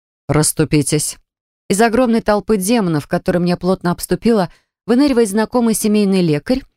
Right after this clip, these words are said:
Он тут же оказывается рядом, бесцеремонно отстраняет от меня Кретора и отодвигает Лаки.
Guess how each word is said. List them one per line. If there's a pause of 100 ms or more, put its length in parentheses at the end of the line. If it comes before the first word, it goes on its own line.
(260)
Он
тут
же
оказывается
рядом,
бесцеремонно
отстраняет
от
меня
Кретора
и
отодвигает
Лаки.